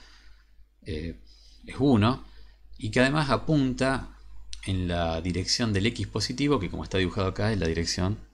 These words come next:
hacia la derecha, ¿no? Eh, esas son co-, hacia dónde apunta el eje X positivo, hacia dónde apunta el Y, son convenciones. Uno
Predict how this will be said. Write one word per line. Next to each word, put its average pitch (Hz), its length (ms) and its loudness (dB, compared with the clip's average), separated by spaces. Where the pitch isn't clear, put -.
hacia 92 260 -2
la 80 100 -2
derecha, - 460 -6
¿no? - 180 -4
Eh, 92 260 -2
esas 151 260 2
son 127 240 0
co-, 113 160 -2
hacia 101 300 -2
dónde 143 200 2
apunta 110 640 2
el 95 80 0
eje 104 300 -2
X 104 240 -4
positivo, 104 760 0
hacia 92 240 -4
dónde 104 240 -2
apunta 101 400 0
el 98 80 0
Y, 117 80 0
son 107 360 -2
convenciones. 87 920 -2
Uno 95 600 -2